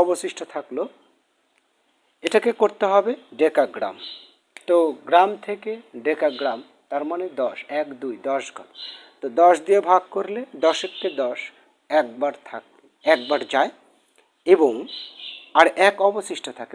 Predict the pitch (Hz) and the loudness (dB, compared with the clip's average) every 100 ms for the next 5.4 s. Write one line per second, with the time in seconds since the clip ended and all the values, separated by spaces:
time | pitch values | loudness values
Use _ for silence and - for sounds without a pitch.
0 | 196 220 202 135 98 101 - - _ _ | -10 -8 -6 -6 -6 -10 -10 -20 _ _
1 | _ _ _ _ _ 175 226 185 - _ | _ _ _ _ _ -8 -4 -4 -8 _
2 | _ _ _ _ _ _ _ - 208 - | _ _ _ _ _ _ _ -6 -4 -4
3 | 165 156 151 127 117 143 - _ _ _ | -4 -2 -2 -2 -4 -4 -10 _ _ _
4 | _ 139 110 90 - - _ _ _ _ | _ -6 -4 -6 -14 -20 _ _ _ _
5 | _ 202 208 | _ 4 6